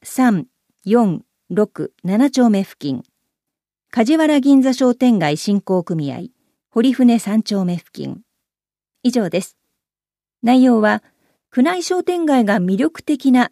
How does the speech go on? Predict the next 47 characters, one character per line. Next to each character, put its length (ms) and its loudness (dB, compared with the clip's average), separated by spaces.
ワ 180 -2
ン 140 0
コ 200 0
イ 140 -2
ン、 120 -12
百 300 -2
円、 300 2
五 160 -4
百 260 -2
円 160 0
の 100 2
商 220 -2
品 240 0
を 60 0
用 240 2
意 100 2
し 100 -10
て 120 -6
開 160 -4
催 220 -4
し 120 -8
ま 140 -4
す。 120 -14
な 160 2
お、 60 0
開 180 -2
催 240 -4
時 120 -2
間 260 2
は 200 -2
各 180 -2
商 220 -4
店 220 0
街 160 2
で 80 0
異 260 -4
な 100 -2
り 120 -4
ま 100 -4
す。 160 -12
お 100 -6
問 180 4
い 60 4
合 20 4
わ 80 2
せ 140 -2
は、 200 -2